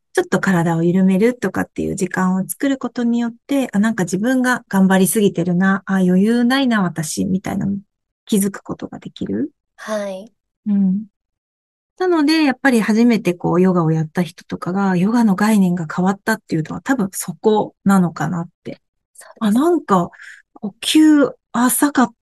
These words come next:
Speaker 1: たです、めちゃくちゃ、みたいな。こんなのに気づいたことないです、みたいな、よく言われるんですよ。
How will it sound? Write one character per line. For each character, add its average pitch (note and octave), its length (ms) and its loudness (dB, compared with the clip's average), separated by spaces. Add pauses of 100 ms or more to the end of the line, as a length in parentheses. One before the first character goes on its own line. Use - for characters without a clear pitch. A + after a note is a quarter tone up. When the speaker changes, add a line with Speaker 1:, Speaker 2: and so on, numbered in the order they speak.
(300)
Speaker 1:
た A#3+ 140 2
で A3+ 120 4
す、 F#3 260 4
め F3 180 6
ち B3+ 80 0
ゃ B3+ 100 2
く - 80 -6
ち - 180 -4
ゃ、 G3+ 180 2
み F#3 140 2
た F3 140 0
い F3 40 0
な。 F#3+ 80 0
こ B3+ 160 -2
ん C4+ 80 4
な C#4+ 100 4
の B3+ 80 4
に G3 80 6
気 - 200 2
づ A3 140 6
い D4 80 4
た B3+ 120 0
こ E3+ 120 2
と E3+ 120 2
な F#3 260 6
い A3+ 100 6
で G3+ 140 4
す、 E3+ 200 -6
み F3+ 160 0
た E3+ 140 -4
い E3+ 60 -4
な、 F3 80 0
よ G3 160 4
く F3+ 120 0
言 E3+ 140 4
わ F3 80 0
れ F3 80 0
る F3+ 140 0
ん E3+ 40 0
で F3+ 100 -2
す - 160 -10
よ。 - 160 -12